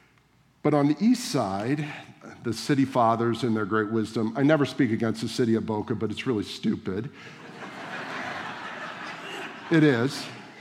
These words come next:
They don't allow gravestones. You have to have 'em horizontal on the ground.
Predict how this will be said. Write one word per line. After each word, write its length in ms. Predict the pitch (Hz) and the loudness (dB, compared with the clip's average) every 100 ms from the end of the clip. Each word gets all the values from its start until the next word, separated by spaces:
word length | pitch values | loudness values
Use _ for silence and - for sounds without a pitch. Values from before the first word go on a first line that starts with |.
| - | 6
They 120 | 170 | 6
don't 260 | 165 185 | 8 8
allow 280 | 202 180 170 | 8 8 6
gravestones. 920 | 185 196 240 - - 123 90 80 - - - - _ - - - | 6 4 4 0 -2 -2 -2 -6 -10 -16 -20 -20 _ -20 -20 -2
You 140 | 147 | 2
have 300 | 143 147 143 | 6 6 4
to 80 | 151 | 2
have 260 | 127 135 123 | 2 4 4
'em 200 | 131 123 | 2 0
horizontal 840 | - 147 131 131 156 185 131 110 | 0 2 2 2 2 2 2 0
on 180 | 120 117 | 0 0
the 60 | 120 | 0
ground. 420 | 139 170 104 82 | 0 0 0 -4